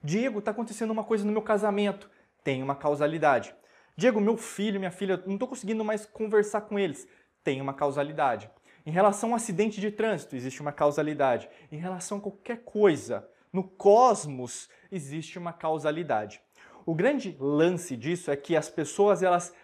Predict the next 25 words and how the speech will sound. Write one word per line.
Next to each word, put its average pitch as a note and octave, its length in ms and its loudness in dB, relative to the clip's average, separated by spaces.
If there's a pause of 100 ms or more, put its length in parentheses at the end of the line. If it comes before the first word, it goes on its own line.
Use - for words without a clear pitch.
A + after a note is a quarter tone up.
(100)
acham G#3+ 380 0
que G#3 120 -6
conseguem G#3 760 0
alterar G3+ 420 0
a E3 40 -2
causalidade, E3 800 2 (440)
mas A#3 260 2
nunca D4 800 2 (320)
conseguiram, F#3+ 960 0 (320)
conse-, D3 680 -6
conseguem F3+ 680 2
ou F3 100 -2
conseguirão F#3 600 -2
alterar, E3+ 420 0
porque F3+ 400 -4 (160)
a D3 140 -10
causalidade, D#3 1040 2 (140)
ela, D3+ 320 0
ela E3+ 240 6
é F#3 120 8
atemporal, A3 840 4
ela F#3 160 2
tem C4 340 2
que A#3+ 120 4
acontecer. E3+ 760 -4